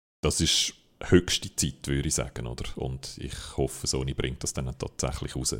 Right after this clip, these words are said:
Der Codename für das Projekt sage ich Spartacus, <laughs> sagt es im Gerücht. Ein bisschen,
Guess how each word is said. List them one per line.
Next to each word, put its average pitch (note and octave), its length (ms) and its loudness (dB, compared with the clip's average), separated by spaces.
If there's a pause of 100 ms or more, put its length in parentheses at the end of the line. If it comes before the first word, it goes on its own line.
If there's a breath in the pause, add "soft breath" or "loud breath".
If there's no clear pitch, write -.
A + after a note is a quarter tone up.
Der - 80 -2
Codename C#2+ 640 2
für - 120 -2
das C#2+ 140 -2
Projekt - 480 0
sage C#2 260 4
ich C2+ 80 2
Spartacus, - 960 0
<laughs> - 1000 -2
sagt - 500 2
es - 60 0
im - 160 -2
Gerücht. - 380 -8 (340 loud breath)
Ein - 180 4
bisschen, - 420 4